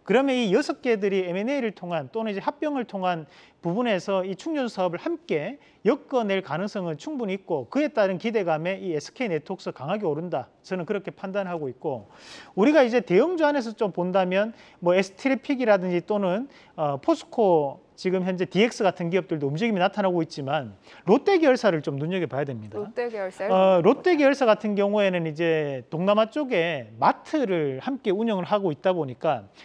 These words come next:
Speaker 1: 전기차에 대한 신규 진출, 충전소에 대한 신규 진출이 상당히 쉽게 드러날 가능성이 좀 있다고 봅니다.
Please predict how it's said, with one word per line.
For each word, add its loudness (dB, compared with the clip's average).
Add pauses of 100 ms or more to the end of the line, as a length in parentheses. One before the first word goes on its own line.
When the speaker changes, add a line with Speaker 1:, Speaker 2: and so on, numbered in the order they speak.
(120)
Speaker 1:
전기차에 2
대한 0
신규 -2
진출, -2
충전소에 -2
대한 0
신규 -4
진출이 -2
상당히 -2 (200)
쉽게 2 (180)
드러날 4
가능성이 -2
좀 -6
있다고 -2
봅니다. -10